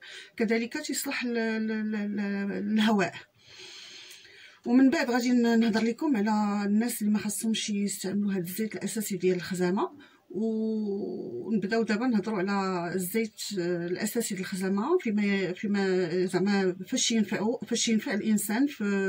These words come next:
في الصحه النفسيه ديالو. بالنسبه للصحه النفسيه ديالو،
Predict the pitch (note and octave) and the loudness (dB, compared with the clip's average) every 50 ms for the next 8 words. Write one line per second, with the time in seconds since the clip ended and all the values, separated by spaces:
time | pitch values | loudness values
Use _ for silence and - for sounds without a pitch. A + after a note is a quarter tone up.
0 | F#3+ F#3 F#3 F3+ F3+ F#3 - - - A3 - - A#3 A#3 A3+ G#3 - - A3 G#3 | 2 2 2 2 0 -2 -4 -6 -8 -6 -4 0 0 2 0 0 -2 -2 -2 0
1 | G3 F3+ E3+ F3 E3 E3 E3 - - - - - - - - - - - - G#3 | 0 2 0 0 -2 -2 -8 -12 -16 -18 -16 -14 -14 -14 -14 -16 -14 -8 -2 0
2 | G3+ A#3 D4+ - - A3+ A#3 A#3 - - B3+ - - A3+ G#3+ G#3 G3+ - - G#3 | 2 2 2 2 2 0 0 0 0 -2 -4 -2 2 4 4 4 2 0 -2 0
3 | G3+ F#3+ F3+ - E3+ E3+ F3 G3+ - - | 0 0 0 0 -2 -2 -2 -2 -4 -6